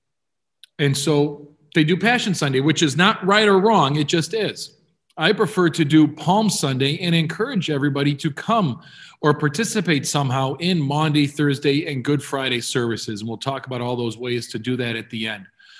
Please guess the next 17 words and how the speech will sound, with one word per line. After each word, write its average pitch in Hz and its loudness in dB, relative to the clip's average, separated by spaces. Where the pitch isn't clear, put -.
But 190 0
we're 196 4
only 202 2
gonna 185 2
hear 180 2
the 147 -4
Palm 175 -2
Sunday 175 0
reading 160 2
this 151 -6
morning, 151 -2
which 139 -4
is 127 -2
Jesus 185 -2
going 156 0
into 151 0
Jerusalem, 151 0